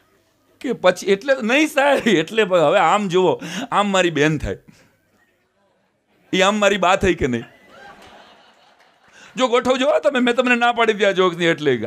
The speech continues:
આમ મારી બેન થાય, જે કાયદેસર આમ મારી બેન થાય ને, ઈ આમ મારી બા થઈ કે નહીં? હવે મારી ઘરવાળી મારા બાપુજીની સાસુ થઈ કે નહીં? થઈ કે નહીં?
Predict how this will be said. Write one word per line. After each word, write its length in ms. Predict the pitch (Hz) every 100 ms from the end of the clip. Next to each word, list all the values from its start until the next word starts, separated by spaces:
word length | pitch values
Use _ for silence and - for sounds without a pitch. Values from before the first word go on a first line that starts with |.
| 156
આમ 200 | 233 240
મારી 160 | 226
બેન 280 | 196 165 233
થાય, 260 | 135 113 107
જે 100 | 131
કાયદેસર 420 | 139 185 226 208
આમ 140 | 208
મારી 140 | 196 180
બેન 220 | 160 185
થાય 180 | 165 202
ને, 100 | 247 - _ - - _ _ 220 359 285
ઈ 80 |
આમ 200 | 175 180
મારી 160 | 190 185
બા 200 | 165 156
થઈ 180 | 160 165
કે 140 | 165
નહીં? 140 | 127 - - - -
હવે 160 | 147 175
મારી 340 | 151 139 226
ઘરવાળી 400 | 180 160 131 117 113 _ _ _ _ _ _ _ _ -
મારા 300 | 156 160 170
બાપુજીની 600 | 143 147 180 165 180 175
સાસુ 320 | 151 147 185
થઈ 180 | 170 165
કે 140 | 127
નહીં? 160 | 110 123 _ _ - - - - - - _ _ _ _ _ _ _ _ -
થઈ 160 | 233
કે 160 | 262 269
નહીં? 240 | 254 185